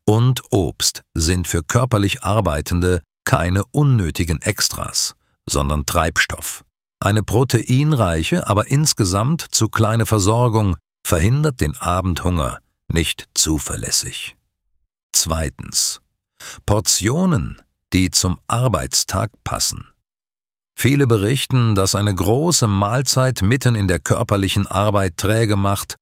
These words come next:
oder auf den Magen schlägt. Zwei kleinere Einheiten statt einer großen können dann besser funktionieren, gerade wenn Pausen kurz und unplanbar sind. Ehrlich eingeordnet, das ist ein praktischer Test,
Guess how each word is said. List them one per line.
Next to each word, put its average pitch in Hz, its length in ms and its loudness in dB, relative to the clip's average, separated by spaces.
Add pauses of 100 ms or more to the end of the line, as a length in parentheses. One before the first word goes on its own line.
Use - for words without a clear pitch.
(260)
oder 87 300 2
auf 90 140 -2
den 113 180 2
Magen 110 480 0
schlägt. - 720 -6 (680)
Zwei 113 520 0
kleinere 117 680 0
Einheiten 123 680 2
statt 113 280 0
einer 104 200 2
großen 90 760 0 (300)
können 85 320 2
dann 113 340 2
besser 107 280 0
funktionieren, 95 1080 -2 (380)
gerade 113 440 2
wenn 110 220 0
Pausen 104 600 0
kurz 135 420 0
und 131 300 2
unplanbar 73 800 0
sind. - 460 -8 (540)
Ehrlich 110 380 2
eingeordnet, 110 840 0 (400)
das - 200 0
ist - 180 0
ein 85 140 0
praktischer 101 640 0
Test, - 480 -2